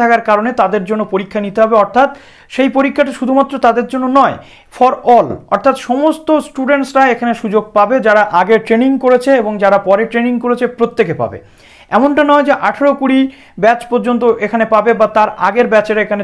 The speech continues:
চান্স পাবে না, প্রত্যেকেই এখানে চান্স পাবে এবং ইউনিভার্সালাইজেশন এই পরীক্ষার মধ্যে কিন্তু থাকবে, যেটা দু হাজার বাইশ সালে প্রাইমারি টেট হতে চলেছে। তো এই পজিশনে দাঁড়িয়ে আপনাদের একাধিক প্রশ্ন উঠে এসেছে যে যারা আপনারা এখন বিএড করছেন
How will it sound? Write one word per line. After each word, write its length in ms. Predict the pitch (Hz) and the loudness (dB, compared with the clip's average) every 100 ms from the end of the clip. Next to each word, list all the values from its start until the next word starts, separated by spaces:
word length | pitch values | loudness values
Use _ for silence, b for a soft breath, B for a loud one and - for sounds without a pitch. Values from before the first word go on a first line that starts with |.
| 202 | -2
চান্স 200 | 185 180 - | -2 -2 -2
পাবে 180 | 156 117 | -2 -2
না, 60 | 101 b b b - | -8 b b b -2
প্রত্যেকেই 560 | 285 294 - 311 302 311 | 0 -2 -4 -2 0 0
এখানে 180 | 269 269 254 | 0 -2 0
চান্স 180 | 233 - | 0 0
পাবে 160 | 247 240 220 | 0 2 2
এবং 120 | 233 226 | 0 0
ইউনিভার্সালাইজেশন 960 | 254 285 285 269 269 247 233 226 226 240 240 214 | 0 2 2 0 0 0 0 -2 -2 -2 0 -2
এই 80 | 220 202 | -2 -2
পরীক্ষার 380 | 196 202 202 190 | -4 -4 -4 -4
মধ্যে 180 | 160 160 | -4 -8
কিন্তু 180 | 175 277 311 - | -6 -4 -6 -6
থাকবে, 300 | - 160 110 113 b b b | -6 -4 -6 -12 b b b
যেটা 180 | 208 254 196 | -2 0 0
দু 60 | 220 | 2
হাজার 200 | 226 233 180 | 2 2 2
বাইশ 220 | 180 220 214 | 0 0 -2
সালে 140 | 233 247 247 | 0 0 0
প্রাইমারি 360 | 202 208 214 208 | -2 -2 -4 -2
টেট 140 | 226 254 - | -2 -2 -4
হতে 200 | 165 165 - | -6 -4 0
চলেছে। 280 | 254 - - B B B - | 0 0 -8 B B B -2
তো 60 | 269 - 269 | -2 0 2
এই 100 | 311 339 | 4 4
পজিশনে 400 | 311 294 285 254 208 | 2 0 0 0 2
দাঁড়িয়ে 260 | 185 220 185 | 2 2 0
আপনাদের 280 | 208 233 247 - 220 | 0 0 0 0 -2
একাধিক 260 | 302 311 311 - | 0 -2 -2 -2
প্রশ্ন 240 | 247 240 240 240 208 | -2 0 -2 -2 -2
উঠে 140 | 208 208 | 2 2
এসেছে 280 | - 139 123 - b b b b | 2 -6 -8 -12 b b b b
যে 60 | 180 170 | -6 0
যারা 160 | 226 269 | 2 2
আপনারা 260 | 269 269 269 - 196 | 2 2 0 0 -4
এখন 180 | 214 285 240 | 0 0 2
বিএড 200 | 254 247 247 | 0 0 -2
করছেন 300 | 247 247 | -4 -2